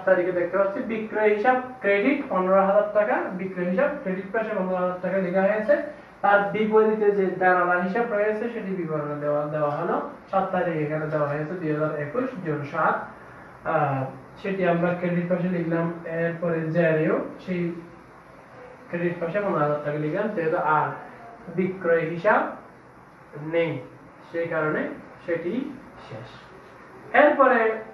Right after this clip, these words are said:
সর্বশেষ যেটি আমরা দেখতে পাচ্ছি ব্যাংক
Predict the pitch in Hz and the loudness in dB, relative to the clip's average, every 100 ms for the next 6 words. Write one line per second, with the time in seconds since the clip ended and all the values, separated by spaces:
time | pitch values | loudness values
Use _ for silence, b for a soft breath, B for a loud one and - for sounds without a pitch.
0 | - 247 254 262 269 320 - 208 202 208 | -6 2 4 6 4 2 0 -2 -2 0
1 | 190 180 170 - 262 254 240 269 - - | -2 -2 -4 -6 -2 -2 0 -2 -4 0
2 | 170 185 - | 0 0 -2